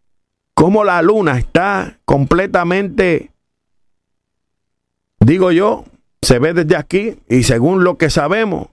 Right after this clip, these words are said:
que está vacía. ¿Verdad? No hay nada, y no hay mares,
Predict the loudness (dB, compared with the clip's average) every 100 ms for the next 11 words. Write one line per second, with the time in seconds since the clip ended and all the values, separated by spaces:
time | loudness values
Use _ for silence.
0 | -2 0 0 0 -2 -2 -2 -2 -4 -20
1 | _ _ _ _ _ _ _ _ _ _
2 | _ 0 0 2 0 0 0 0 0 0
3 | 0 0 0 0 0 0 -4 -10